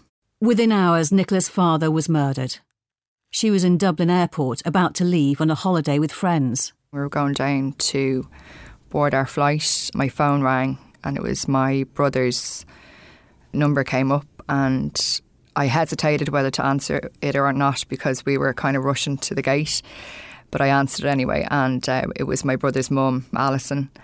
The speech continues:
Speaker 2: You know, I thought there was initially something wrong with my brother, but she said to me, "Can you sit down? Can you sit down?"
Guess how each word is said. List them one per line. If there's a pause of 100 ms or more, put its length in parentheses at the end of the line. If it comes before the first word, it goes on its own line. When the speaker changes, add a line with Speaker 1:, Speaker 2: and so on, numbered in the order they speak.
(320)
Speaker 2:
You
know,
I
thought
there
was
initially
something
wrong
with
my
brother, (400)
but
she
said
to
me,
"Can
you
sit
down?
Can
you
sit
down?"